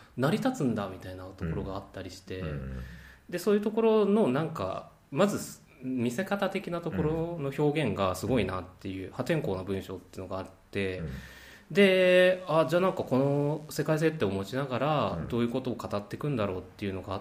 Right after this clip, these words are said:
Speaker 1: た時に、
Speaker 2: うん。
Speaker 1: すげえ面白いっていうものが、
Speaker 2: うん。
Speaker 1: まあ、その、最終的に少女の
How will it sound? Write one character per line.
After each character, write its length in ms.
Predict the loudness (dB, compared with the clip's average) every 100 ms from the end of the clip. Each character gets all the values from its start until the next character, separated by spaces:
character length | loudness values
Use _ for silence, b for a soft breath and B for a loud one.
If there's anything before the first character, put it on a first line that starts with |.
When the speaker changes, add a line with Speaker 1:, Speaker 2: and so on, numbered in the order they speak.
| -8
Speaker 1:
た 80 | -10
時 280 | -10 -8
に、 260 | -6 -6 -4
Speaker 2:
う 40 |
ん。 140 | -6 -6 B B B B B -20 -20 -16
Speaker 1:
す 240 | -12 -8
げ 140 | -2
え 40 | -2
面 180 | -2 -6
白 180 | -4 -6
い 60 |
っ 20 |
て 160 | -8 -10
い 40 |
う 20 | -8
も 100 | -10
の 260 | -10 -8 -6
が、 60 |
Speaker 2:
う 720 | -6 -6 -8 -10 -16 -20 -12 -4
ん。 20 |
Speaker 1:
ま 80 | -4
あ、 40 |
そ 120 | 0
の、 540 | 0 2 4 4 2 -2 -14 -20
最 180 | -4 -2
終 140 | 0 2
的 220 | 2 4
に 340 | 6 4 0 -8 -20 -20 -20 -20 -20 -6
少 240 | 6 8
女 140 | 8 4
の 240 | 0